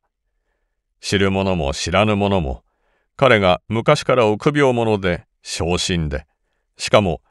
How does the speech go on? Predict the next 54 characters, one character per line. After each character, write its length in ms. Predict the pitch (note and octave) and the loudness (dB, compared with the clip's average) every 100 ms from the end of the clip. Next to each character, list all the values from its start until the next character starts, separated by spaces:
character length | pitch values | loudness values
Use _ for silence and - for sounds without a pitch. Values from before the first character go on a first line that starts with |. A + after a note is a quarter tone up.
| _ | _
人 260 | - - D3+ | -12 -2 0
に 180 | C#3+ - | 0 -2
取 240 | A2 C#3 | -2 0
り 40 | |
入 60 | C#3 | 0
る 100 | F#2 | -2
こ 140 | - | -6
と 100 | D#2 | -6
が 200 | E2+ A#1 | -4 -4
上 320 | B1+ F2+ A2+ A#2 | -4 0 0 0
手 120 | G2+ | -4
だ、 240 | - - _ _ - | -6 -12 _ _ -6
な 180 | F2 | -2
ど 120 | A#2 F#2 | -2 -4
と 140 | - | -10
言 140 | A1 | -14
っ 20 | G#1+ _ | -16 _
た。 160 | - - _ _ _ _ _ _ _ _ _ _ _ _ _ _ _ _ | -14 -14 _ _ _ _ _ _ _ _ _ _ _ _ _ _ _ _
い 120 | A#2+ E3+ | 0 0
つ 120 | - | 4
か 200 | G#2+ F2+ | 4 4
地 160 | G2 | 2
震 240 | G#2+ E3+ E3+ | 0 2 4
が 100 | C#3 | 4
ゆ 160 | G#2+ | 2
す 140 | G#2+ D3+ | 2 -2
っ 40 | |
た 160 | - C3 | 0 0
時 260 | B2+ A2+ - | 0 -8 -8
に 80 | |
は、 240 | B1+ A#1+ - _ _ _ - | -6 -6 -6 _ _ _ 0
竹 300 | G#2 - D#3+ | 0 2 2
や 180 | D#3 | 2
ぶ 120 | C3+ B2 | 2 2
へ 100 | G#2 | 4
入 160 | A#2 | 2
っ 20 | |
た 160 | - - | -2 -6
ま 160 | C#2 C#2+ | -4 -2
ま 180 | C#2 | -2
三 240 | B1 F#2+ G#2+ | -2 -2 -2
日 200 | - F#3+ | 0 0
も 120 | F3 | 2
出 140 | D3+ | 2
て 120 | D#3+ D#2 | 0 -2
こ 160 | - | -2
な 140 | F#2+ C2+ | -2 -2
か 140 | - | -6
っ 40 | A#1+ | -8
た 140 | - - | -12 -10
と 140 | - | -12
か、 240 | - - _ _ _ _ _ _ _ _ _ _ _ - | -10 -14 _ _ _ _ _ _ _ _ _ _ _ -4
道 120 | F2 - | -4 -2
で 260 | F#2 D#2+ | -2 -2